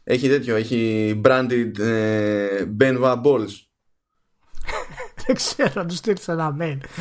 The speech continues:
Speaker 2: Κάνε, κα-, κάνε reply στο press release. <laughs>
Speaker 1: Γενικά μην ψάξετε τι, τι, τι είναι αυτό που είπα, αφήστε το, δεν πειράζει. Μην ψα-, μην ψάξετε, μην ψάξετε.
Speaker 2: Λοιπόν, αυτό ήταν το πιο σημαντικό νέο του podcast, το κατάστημα της C D Projekt Red,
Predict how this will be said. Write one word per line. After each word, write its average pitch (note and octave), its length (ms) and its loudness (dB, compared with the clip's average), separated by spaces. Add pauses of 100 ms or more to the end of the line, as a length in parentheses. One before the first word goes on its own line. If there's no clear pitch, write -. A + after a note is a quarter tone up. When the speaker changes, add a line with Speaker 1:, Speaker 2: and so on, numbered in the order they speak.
(180)
Speaker 2:
Κάνε, F#3+ 380 4 (260)
κα-, - 220 4 (160)
κάνε B3 300 8
reply G#3+ 380 6
στο F#3 200 -4
press G3+ 220 2
release. F#3+ 520 0 (100)
<laughs> - 160 0
Speaker 1:
Γενικά D3 260 6
μην F#3+ 120 4
ψάξετε F#3 440 4
τι, B2 380 0
τι, B2 260 0
τι - 180 -4
είναι A2+ 100 2
αυτό G#2+ 200 0
που G2+ 100 -2
είπα, A2+ 180 2
αφήστε G#3 300 -4
το, - 80 -6
δεν G#2+ 100 -2
πειράζει. G#2+ 340 0 (800)
Μην E3 140 -2
ψα-, D#3+ 160 2
μην F3 180 2
ψάξετε, D#3+ 360 2
μην B2+ 200 2
ψάξετε. B2 400 -2 (1000)
Speaker 2:
Λοιπόν, D#3 440 0 (160)
αυτό F3+ 280 2
ήταν G#3 140 4
το D#3+ 60 0
πιο D3+ 120 -2
σημαντικό D3 340 -4
νέο C#3+ 140 -2
του C3+ 140 -12
podcast, - 340 -4 (140)
το - 100 -12
κατάστημα E3+ 400 -4
της C#3+ 140 -6
C E3+ 60 -4
D C#3+ 160 -2
Projekt D3 300 -2
Red, A3 60 0